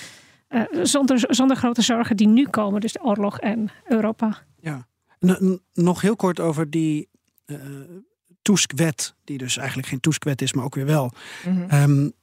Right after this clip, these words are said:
Speaker 2: wat je volgens mij ziet, als ik dan naar T V P kijk en, ehm,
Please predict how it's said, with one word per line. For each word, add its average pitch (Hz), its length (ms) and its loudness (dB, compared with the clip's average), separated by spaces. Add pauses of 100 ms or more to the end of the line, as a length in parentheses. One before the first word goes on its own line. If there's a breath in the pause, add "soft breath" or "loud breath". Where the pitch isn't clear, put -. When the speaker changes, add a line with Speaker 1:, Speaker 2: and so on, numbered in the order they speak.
(120)
Speaker 2:
wat - 180 -2
je 165 80 -2
volgens 151 240 2
mij 190 240 2
ziet, 175 340 2
als 160 180 -4
ik 156 180 -8
dan 143 420 0
naar 139 180 -4
T - 100 -4
V 151 260 2
P 160 200 2
kijk 147 340 -4
en, 143 500 -4
ehm, 135 500 -4